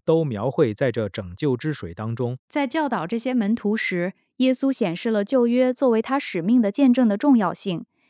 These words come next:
Speaker 2: 现今许多自称为基督徒的人却抛弃旧约，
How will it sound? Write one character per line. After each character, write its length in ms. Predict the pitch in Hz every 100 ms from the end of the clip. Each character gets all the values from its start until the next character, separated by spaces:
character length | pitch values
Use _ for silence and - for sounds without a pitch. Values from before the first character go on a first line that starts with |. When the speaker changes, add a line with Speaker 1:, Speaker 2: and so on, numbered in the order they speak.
| _
Speaker 2:
现 240 | - 285 254
今 180 | 269
许 240 | 277 - 165
多 220 | 233 254
自 180 | - 269
称 220 | - 285
为 120 | 214
基 200 | 226 294
督 180 | 294 320
徒 180 | - 196
的 120 | 208
人 280 | 185 170 202 _
却 180 | - 254
抛 240 | - 269
弃 200 | 277 277
旧 240 | 226 247 202
约， 260 | 202 196